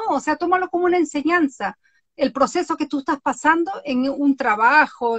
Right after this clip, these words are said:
en lo que tú estás haciendo, no, no digas que, "Ay, qué terrible este trabajo". No, tómalo como una enseñanza. Dice, "Este trabajo me está dando un potencial a mí para futuro".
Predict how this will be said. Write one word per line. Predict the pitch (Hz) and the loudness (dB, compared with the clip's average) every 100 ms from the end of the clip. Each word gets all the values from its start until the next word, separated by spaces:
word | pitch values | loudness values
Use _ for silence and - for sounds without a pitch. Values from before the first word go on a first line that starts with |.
| - | -2
en | 226 220 226 | -2 -2 -4
lo | 247 | -8
que | - | -10
tú | - 302 | -6 -4
estás | 311 285 | 0 -2
haciendo, | 285 - 330 320 359 - _ _ _ _ - | -2 -4 -2 -2 -6 -12 _ _ _ _ 0
no, | 277 339 277 | 2 2 0
no | 294 294 | 0 2
digas | 330 330 - | 2 0 0
que, | 277 | -2
"Ay, | 277 302 339 330 | 0 0 0 0
qué | 302 | -2
terrible | 294 269 330 320 285 | -2 2 2 2 0
este | - 277 | -2 -2
trabajo". | 269 302 - 247 | 0 0 0 0
No, | 285 359 - | 0 0 -2
tómalo | 339 392 349 | -2 0 0
como | 320 339 | 0 -2
una | 370 | 0
enseñanza. | 294 277 302 349 262 | -2 0 0 0 -2
Dice, | 247 226 - | -6 -8 -6
"Este | 285 - - | -4 -4 0
trabajo | 277 311 - 359 330 | 2 2 0 -6 -2
me | |
está | 254 269 | -2 -2
dando | 262 262 247 | -2 -2 -4
un | 247 | -4
potencial | 247 - 220 196 269 277 | -6 -6 -8 -4 0 2
a | 247 | 2
mí | 269 302 | 0 -2
para | - 220 | -2 -4
futuro". | 185 208 196 202 202 | -6 -14 -12 -12 -12